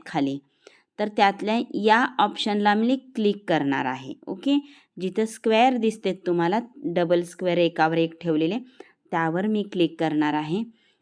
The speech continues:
क्लिक केल्यानंतर अशा प्रकारचे ऑप्शन येईल.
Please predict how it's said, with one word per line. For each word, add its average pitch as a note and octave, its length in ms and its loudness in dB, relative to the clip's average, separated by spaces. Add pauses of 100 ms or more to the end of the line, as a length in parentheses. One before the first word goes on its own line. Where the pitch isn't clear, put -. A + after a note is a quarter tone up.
(160)
क्लिक B3+ 280 2
केल्यानंतर G#3 480 0
अशा G#3 240 0
प्रकारचे G3 500 -2
ऑप्शन E3 440 -2
येईल. D3 120 -2